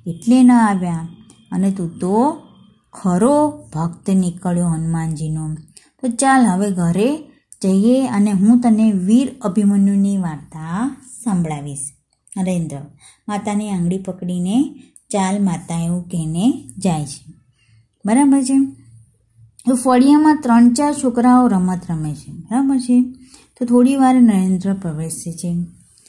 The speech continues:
"નરેન્દ્ર, ચાલો ભેરુઓ, આજે એક નવી રમત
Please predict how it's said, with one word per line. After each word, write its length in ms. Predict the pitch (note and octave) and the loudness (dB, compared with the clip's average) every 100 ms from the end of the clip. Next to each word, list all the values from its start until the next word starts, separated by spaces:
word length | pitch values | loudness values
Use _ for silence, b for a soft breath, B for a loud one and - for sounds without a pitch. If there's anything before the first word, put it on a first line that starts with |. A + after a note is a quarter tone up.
| b _ G3+ | b _ -2
"નરેન્દ્ર, 540 | A#3 B3+ B3 A3+ A#3 B3 - _ _ | 2 4 4 2 -4 -6 -16 _ _
ચાલો 280 | B3+ C4 C#4+ | 0 2 2
ભેરુઓ, 800 | B3 - G3 G3 G#3 A#3 B3+ B3+ - - - - | -2 -4 -2 0 0 0 0 -4 -14 -20 -16 -8
આજે 300 | F#3 F#3+ B3 | -4 -2 -2
એક 420 | B3+ - G#3 A#3 A#3 | -2 0 0 0 -2
નવી 360 | F3+ E3+ A3+ | -2 0 0
રમત 640 | A3 F3+ E3 E3 F3+ B3 | 2 0 -4 -4 -4 -2